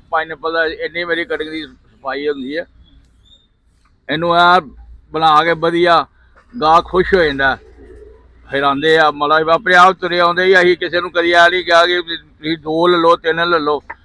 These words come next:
ਜੋ ਮਹਾਰਾਜ ਦੀ ਸ਼ੁਕਰਾਨਾ ਨਾਲ ਕਰ, ਜੋ ਆ ਕਹਿੰਦੇ ਉਹੀ ਕਰੀਦਾ, ਲੈ ਜਾਂਦੇ। ਸਭ ਬਾਬੇ ਦੀ ਕਿਰਪਾ ਵਾ, ਰੋਟੀ ਪਾਣੀ ਮੇਰਾ ਵੀ ਚੱਲਿਆ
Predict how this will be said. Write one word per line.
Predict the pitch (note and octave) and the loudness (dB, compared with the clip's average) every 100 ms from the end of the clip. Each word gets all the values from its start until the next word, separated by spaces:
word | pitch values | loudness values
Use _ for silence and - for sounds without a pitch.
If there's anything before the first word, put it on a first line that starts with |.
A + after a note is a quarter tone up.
| _ _ - - | _ _ -20 -6
ਜੋ | E3 F#3+ | 0 2
ਮਹਾਰਾਜ | F#3+ F3+ F3+ F#3 | 4 4 4 4
ਦੀ | F#3+ | 2
ਸ਼ੁਕਰਾਨਾ | F3+ E3+ F3+ F3+ F#3+ | 0 -2 0 2 2
ਨਾਲ | F#3+ | 0
ਕਰ, | F#3 F#3 F#3 E3+ | -2 -4 -6 -6
ਜੋ | F3+ F#3 | -2 0
ਆ | F3+ | -2
ਕਹਿੰਦੇ | F#3 F3+ F#3+ | -4 -4 -2
ਉਹੀ | G3 F3+ F#3 | -2 0 -2
ਕਰੀਦਾ, | E3+ D3+ D3+ C#3+ B2+ _ _ _ _ _ _ | -4 -8 -10 -14 -14 _ _ _ _ _ _
ਲੈ | E3 F3+ | 0 2
ਜਾਂਦੇ। | G3 F#3+ F#3+ F#3+ | 2 2 2 2
ਸਭ | F3+ F3+ | 0 -4
ਬਾਬੇ | F3 E3+ E3 F3 | -4 -4 -2 -2
ਦੀ | F#3 | -2
ਕਿਰਪਾ | E3+ D#3+ F3+ F3 | -4 -2 2 4
ਵਾ, | E3+ | 2
ਰੋਟੀ | E3 E3 E3+ | 0 -4 -6
ਪਾਣੀ | E3+ E3 F3 | -2 -2 -2
ਮੇਰਾ | E3 E3 F3 | -4 -2 -2
ਵੀ | F3 | -2
ਚੱਲਿਆ | E3 D#3+ D#3+ D3+ | -8 -2 2 2